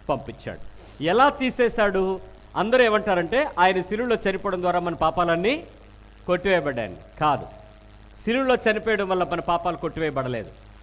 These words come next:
ఆయన పాపానికి వచ్చే జీతాన్ని నీ నుంచి తీసుకోవటానికి ఆయన శిలువలో మరణించాడు, నీ పాపాలు తీసేయటానికి కాదు. ఎందుకు పాపాలు ఎలా తీసేశాడో చెప్పనా? ఈ రెండు వేరు వేరు క్రియలు. ఒకటి పాపము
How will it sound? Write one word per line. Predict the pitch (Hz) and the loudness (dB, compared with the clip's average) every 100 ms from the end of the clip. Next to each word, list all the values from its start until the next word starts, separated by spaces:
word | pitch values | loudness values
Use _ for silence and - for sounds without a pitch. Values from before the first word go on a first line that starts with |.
| - | -2
ఆయన | 170 233 196 131 160 285 - - - | 2 2 2 0 -2 -6 -14 -20 0
పాపానికి | 175 208 - 277 269 277 269 | 4 6 6 4 2 0 -2
వచ్చే | 240 233 233 | -2 -2 -4
జీతాన్ని | 139 127 233 254 269 254 | -6 -6 -4 2 2 4
నీ | 247 233 | 0 -2
నుంచి | 214 214 | -4 -6
తీసుకోవటానికి | 233 233 269 - 269 269 185 160 143 151 190 220 - - | -8 -6 -8 -4 -2 0 0 0 -4 -2 0 -2 -10 -4
ఆయన | 151 196 233 226 | 4 4 4 2
శిలువలో | 262 202 185 196 | -2 -2 0 0
మరణించాడు, | 170 139 139 - 120 - - 101 120 | 0 -2 -4 -6 -8 -8 -16 -16 -10
నీ | 156 | -4
పాపాలు | 190 220 226 | 0 0 0
తీసేయటానికి | 180 160 156 143 131 | -4 -8 -8 -8 -8
కాదు. | 139 120 - - - - - - - | -4 -4 -6 -18 -20 -20 -20 -14 0
ఎందుకు | 202 269 294 285 | 2 2 -2 0
పాపాలు | 220 233 269 247 | 4 4 4 2
ఎలా | 226 269 | 4 2
తీసేశాడో | 269 - 254 240 208 | 0 -2 -2 -2 -4
చెప్పనా? | 196 202 202 247 262 - - - | -4 -6 -2 0 0 -2 -12 -8
ఈ | 196 | -2
రెండు | 220 262 294 | 0 0 0
వేరు | 233 240 | 2 2
వేరు | 226 220 | 4 2
క్రియలు. | - 170 139 92 - - - | 0 -2 -4 -6 -16 -20 -8
ఒకటి | 151 262 233 | -4 -2 -2
పాపము | 294 - 202 254 277 262 | -4 2 6 6 2 -4